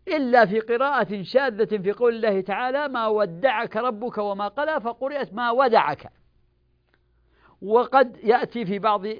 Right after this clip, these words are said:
كلام العرب الشعري، لكن ربما كان روعي فيه الوزن. طيب، حذفت من يذر ويدع لكونها بمعنى يدع. وأماتوا،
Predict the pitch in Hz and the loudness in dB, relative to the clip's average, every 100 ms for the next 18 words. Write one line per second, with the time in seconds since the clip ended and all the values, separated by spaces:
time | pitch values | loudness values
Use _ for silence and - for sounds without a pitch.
0 | - _ _ 190 196 220 190 175 202 180 | -14 _ _ -2 0 0 -2 -2 -2 -2
1 | 165 - 175 147 175 180 123 _ _ _ | -2 -6 -6 0 0 0 -4 _ _ _
2 | _ - 254 247 - 262 262 208 220 208 | _ -4 0 2 0 -4 -4 -4 -2 -2
3 | 190 175 175 220 196 214 202 190 170 240 | -2 -4 -2 -4 -2 -4 -2 -2 -4 -4
4 | 208 - 208 175 190 156 143 - _ _ | -8 -4 -2 2 2 0 -8 -14 _ _
5 | _ _ _ _ _ _ _ _ _ _ | _ _ _ _ _ _ _ _ _ _
6 | _ _ _ _ _ _ _ 156 117 - | _ _ _ _ _ _ _ -2 -2 -8
7 | _ _ - 233 262 202 220 190 180 214 | _ _ 2 4 4 2 0 -2 0 0
8 | 196 175 180 - _ _ _ _ _ _ | 4 4 2 -2 _ _ _ _ _ _
9 | _ _ 135 160 202 180 156 175 175 _ | _ _ -2 2 2 2 0 0 -6 _
10 | _ _ - 185 247 226 190 170 185 202 | _ _ -6 4 4 6 2 2 -4 0
11 | 190 139 110 87 _ _ _ _ _ _ | 2 2 -2 -14 _ _ _ _ _ _
12 | 135 170 196 175 160 180 170 143 143 147 | -2 0 0 -2 0 0 0 -2 -4 -6
13 | 135 123 120 110 | -4 -6 -10 -14